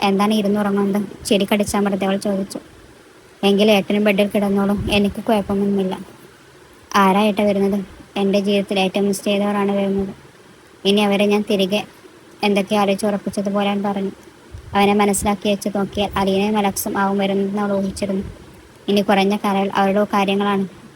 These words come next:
അവൻ ഏറ്റവും കൂടുതൽ പറഞ്ഞിട്ടുള്ളത്. ആ ഓർമ്മകളിലേക്ക് പോകുമ്പോൾ അവൻ്റെ മുഖത്തുണ്ടാകുന്ന സന്തോഷം അവൾ ശ്രദ്ധിച്ചിരുന്നു. "നാളെ നിനക്ക് എക്സാം ഉണ്ടോ?" "ഇല്ല, ഇനി മൂന്ന് നാല് ദിവസം കഴിഞ്ഞേ ഉള്ളൂ." "നിനക്ക് ഒറ്റയ്ക്ക് എല്ലാം കൂടെ ചെയ്യാൻ പറ്റുമോ നാളെ?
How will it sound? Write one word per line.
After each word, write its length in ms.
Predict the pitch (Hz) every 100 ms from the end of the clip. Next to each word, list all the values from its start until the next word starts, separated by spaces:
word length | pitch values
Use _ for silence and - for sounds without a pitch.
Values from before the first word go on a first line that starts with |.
| - - - -
അവൻ 180 | 196 208 202
ഏറ്റവും 280 | 196 208 208
കൂടുതൽ 240 | 196 202
പറഞ്ഞിട്ടുള്ളത്. 640 | 196 196 196 196 196 190 196 -
ആ 80 | 196 202
ഓർമ്മകളിലേക്ക് 600 | 202 196 196 196 196 196
പോകുമ്പോൾ 440 | 202 196 196 202
അവൻ്റെ 300 | 196 196 202
മുഖത്തുണ്ടാകുന്ന 600 | 208 196 190 202 196 202
സന്തോഷം 460 | - 196 196 196 202
അവൾ 140 | 190 196
ശ്രദ്ധിച്ചിരുന്നു. 600 | 208 190 190 196 196 196 - - - - - - - - - 208
"നാളെ 220 | 202 202
നിനക്ക് 300 | 220 202 202
എക്സാം 320 | 208 - 208 208
ഉണ്ടോ?" 180 | 190 190 196 -
"ഇല്ല, 200 | 208 190 208 196
ഇനി 140 | 202
മൂന്ന് 240 | 208 196 196
നാല് 180 | 202
ദിവസം 260 | 214 196 208
കഴിഞ്ഞേ 280 | 202 196 196
ഉള്ളൂ." 180 | 196 196 - - - - - -
"നിനക്ക് 260 | 196 196
ഒറ്റയ്ക്ക് 280 | 214 202 196
എല്ലാം 220 | 202 196 196
കൂടെ 160 | 202
ചെയ്യാൻ 280 | 214 202 202
പറ്റുമോ 360 | 202 196 202 190
നാളെ? 300 | 196 196